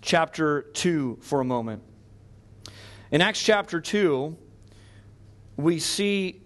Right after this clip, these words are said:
a sermon being preached soon after the events of this going on, within the lifetime of these events going on, interpreting what's happening in this, in this very moment. The overwhelming evidence of the Bible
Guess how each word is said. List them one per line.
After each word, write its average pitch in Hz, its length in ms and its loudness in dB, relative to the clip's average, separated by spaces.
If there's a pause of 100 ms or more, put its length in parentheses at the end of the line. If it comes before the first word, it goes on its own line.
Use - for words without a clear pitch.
(560)
a 151 60 2
sermon 196 420 0
being 156 280 0
preached - 720 -2 (400)
soon 185 420 0
after 170 380 0
the 143 140 0
events 147 420 0
of 127 100 -4
this 123 260 -2
going 131 340 0
on, 135 220 -2
within 123 220 -4
the 139 80 0
lifetime 135 520 -2
of 104 120 -6
these 131 220 -4
events 127 300 -2
going 123 320 -4
on, 117 400 -4 (320)
interpreting 139 760 0
what's 131 180 -2
happening 117 600 -4
in 127 120 -2
this, 120 360 -4
in 131 100 -2
this 127 160 -4
very 123 240 0
moment. 110 480 -6 (1900)
The 165 120 6
overwhelming 190 600 4
evidence 170 480 0
of 139 80 -4
the 135 80 0
Bible 127 720 0